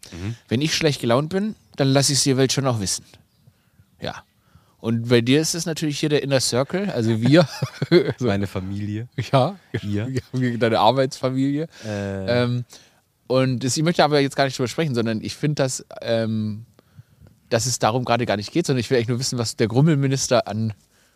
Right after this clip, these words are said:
Speaker 2: Ostern macht. Und, und man muss sagen, den Dodo, den möchte man richtig umarmen, wenn er, den möchte man richtig
Speaker 1: <laughs> Wenn er
Speaker 2: umarmen, wenn er
Speaker 1: grummelig
Speaker 2: schlecht
Speaker 1: ist,
Speaker 2: gelaunt
Speaker 1: oder
Speaker 2: ist. Ja,
Speaker 1: was? Ja. Ähm, nee, gar nicht tatsächlich. Ich weiß nicht, aber bei uns war das nie so ein, nee, gab's nicht. Also
Speaker 2: In
Speaker 1: ich
Speaker 2: Rumänien kein Ostern?
Speaker 1: In Rumänien?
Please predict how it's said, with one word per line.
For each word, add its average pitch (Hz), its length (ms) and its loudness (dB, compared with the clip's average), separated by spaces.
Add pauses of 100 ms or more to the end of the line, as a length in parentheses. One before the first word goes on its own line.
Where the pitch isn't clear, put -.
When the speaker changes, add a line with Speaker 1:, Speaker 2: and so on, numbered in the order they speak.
(500)
Speaker 2:
Ostern 87 380 -2
macht. 69 140 -10
Und, 196 140 4 (120)
und 226 100 0
man 214 120 0
muss 196 160 -4
sagen, 170 160 -2
den 135 140 -6
Dodo, 143 240 -6
den 131 120 -8
möchte 123 200 -10
man 110 80 -8
richtig 120 260 -8
umarmen, 87 500 -4
wenn 78 100 -8
er, 80 80 -8 (140)
den 151 100 -2
möchte 123 200 -4
man 123 60 0
richtig 143 240 -2
Speaker 1:
<laughs> - 20 -2
Wenn 107 80 -2
er 107 120 0
Speaker 2:
umarmen, 110 240 -2
wenn 95 80 0
er 92 60 -2
Speaker 1:
grummelig 92 40 -8
Speaker 2:
schlecht 98 140 -4
Speaker 1:
ist, 90 100 -4
Speaker 2:
gelaunt 92 180 -2
Speaker 1:
oder 95 160 -4
Speaker 2:
ist. 113 140 -12
Ja, - 160 -10
Speaker 1:
was? 110 60 -6
Ja. 85 260 -2 (440)
Ähm, 107 320 0
nee, 117 120 0
gar 117 220 2
nicht 117 200 0
tatsächlich. 95 540 -10
Ich - 100 -16
weiß 110 200 -6
nicht, 95 220 -8
aber 101 200 -4 (160)
bei 101 100 -4
uns 110 180 -6
war 113 120 0
das 104 180 -2
nie 110 120 -2
so 95 180 -2
ein, 90 320 -4
nee, 120 260 -2 (120)
gab's 104 300 -4
nicht. 95 160 -12
Also 87 80 -4
Speaker 2:
In 123 60 0
Speaker 1:
ich 120 60 0
Speaker 2:
Rumänien 139 400 0
kein 156 180 -2
Ostern? 170 340 -6
Speaker 1:
In 117 140 -8
Rumänien? 113 300 0